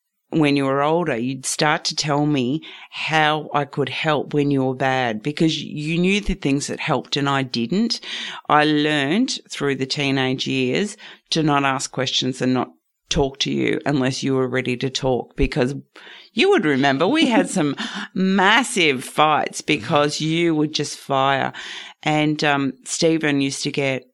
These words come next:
really upset, um, and he'd actually give me a look when Shane would just blurt something out at me. And Stephen knew that, um, you know, I didn't deserve it,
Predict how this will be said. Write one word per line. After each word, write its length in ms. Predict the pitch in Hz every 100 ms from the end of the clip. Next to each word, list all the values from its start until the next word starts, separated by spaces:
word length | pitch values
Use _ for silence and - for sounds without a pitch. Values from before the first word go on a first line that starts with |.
| _
really 400 | 151 147 147 139
upset, 680 | 127 - - - 151 123 - - - - - 143
um, 320 | 143 139 139
and 160 | 135 151
he'd 260 | 156 147
actually 340 | 135 127 - 147
give 240 | 151 147
me 140 | 139 139
a 80 |
look 360 | 135 147 135 -
when 440 | 139 135 135 - -
Shane 520 | - 147 139 143 143
would 380 | 135 131 131 -
just 480 | - 147 127 123 - _ -
blurt 600 | 147 143 143 143 151 147
something 480 | - 143 - 143 139
out 260 | 135 139
at 140 | 147 135
me. 220 | 135 127 - - -
And 140 | 165 160
Stephen 640 | - 202 208 196 185 156
knew 500 | 156 160 185 190 165
that, 240 | 98 - - _ _ _ _
um, 440 | 151 139 135 127 -
you 100 | 156
know, 140 | 131 -
I 80 | 135
didn't 300 | 139 131 127
deserve 440 | 131 135 160 165
it, 240 | 117 170